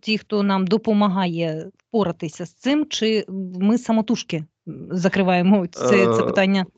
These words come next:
Speaker 2: це, е, я на пам'ять, звісно, цифр вам не назову. Я з-, я скажу тільки одне: що ми по приватних, е, боргах, е, там точно заморозили виплати.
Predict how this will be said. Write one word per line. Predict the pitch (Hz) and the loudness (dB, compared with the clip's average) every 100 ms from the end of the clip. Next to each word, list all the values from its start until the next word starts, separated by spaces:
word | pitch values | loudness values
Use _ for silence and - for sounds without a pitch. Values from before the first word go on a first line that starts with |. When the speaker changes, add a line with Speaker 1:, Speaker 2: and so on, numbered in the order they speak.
| _ _ _ - | _ _ _ -20
Speaker 2:
це, | - - 185 160 131 | -6 0 2 4 2
е, | 135 131 | 0 0
я | 131 151 | 2 2
на | 135 143 | 2 0
пам'ять, | 160 143 120 117 | 0 0 -2 -4
звісно, | 123 120 117 | -6 -6 -6
цифр | 120 117 104 | -6 -6 -4
вам | 107 107 | -2 -2
не | 110 | -4
назову. | 113 117 151 254 | -4 -4 -2 0
Я | 233 147 | 0 0
з-, | 117 123 | -4 -8
я | 127 143 | -4 -4
скажу | - 123 135 | -2 -6 -6
тільки | 131 120 127 | -6 -6 -4
одне: | 127 160 240 | -2 -2 -2
що | - 143 | -4 -4
ми | 135 135 | -2 -4
по | 127 131 | -4 -4
приватних, | 139 139 147 - 127 117 - - | -2 0 0 -2 -4 -6 -6 -6
е, | 117 117 113 113 113 107 104 107 107 104 | -4 -2 -2 -4 -4 -4 -6 -6 -8 -10
боргах, | 104 123 120 120 104 - | -4 0 2 0 0 -4
е, | 113 104 101 | -6 -6 -6
там | 95 95 | -8 -4
точно | 139 135 - 156 180 185 170 143 135 | -2 -4 -4 -2 -2 -2 -2 -2 -2
заморозили | 139 147 143 156 135 139 135 | 0 2 2 2 0 -2 -2
виплати. | 143 - 127 127 139 131 | -2 -4 -6 -4 -6 -6